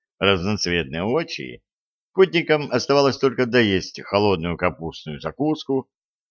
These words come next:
запить кипятком, и можно было подниматься в стремя. «Хорошо-то как!» подняла лицо к голубому небу Роксолана,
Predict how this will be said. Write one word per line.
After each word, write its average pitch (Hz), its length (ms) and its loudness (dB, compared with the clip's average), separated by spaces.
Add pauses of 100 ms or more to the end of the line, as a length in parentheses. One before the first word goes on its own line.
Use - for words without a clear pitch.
(140)
запить 127 480 0
кипятком, 123 840 -2 (220)
и 131 100 0
можно 147 360 2
было 131 340 2
подниматься 90 840 -2
в 80 60 -12
стремя. 71 760 -6 (1400)
«Хорошо-то 147 960 -2
как!» 127 560 2 (960)
подняла 101 380 4
лицо 101 420 2
к 101 60 -8
голубому 92 500 0
небу 104 480 0
Роксолана, 85 960 -2